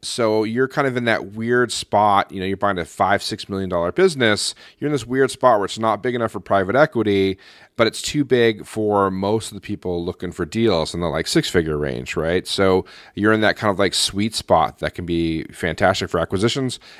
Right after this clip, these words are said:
and allow you to do, you know, interesting financing, creative financing with the sellers that know they're in that spot.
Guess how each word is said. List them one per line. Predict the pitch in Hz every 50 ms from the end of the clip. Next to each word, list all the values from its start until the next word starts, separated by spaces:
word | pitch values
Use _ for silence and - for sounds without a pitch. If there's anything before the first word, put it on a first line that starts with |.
| - -
and | 117 131
allow | 143 135 131 127 120 123 127 120
you | 110 98 101 110 113 113 113
to | 110 - - 104
do, | 92 - - 98 101 101 101 104 101 101 98 101 101 - -
you | 87 95
know, | 82 78 78 - -
interesting | - 101 - - - - 87
financing, | 82 - 147 143 139 131 127 120 107 - 120 113 107 101 95
creative | - 101 95 90 90 -
financing | - 98 98 98 98 92 - 101 92 92 90 - - - - - - _
with | - 92 85
the | 87
sellers | - - 104 87 87 87 85 -
that | - 80 73
know | 82 85 87 90 95
they're | 90 82 82 80
in | 85 80
that | 78 73 - -
spot. | - - - 90 82 78 73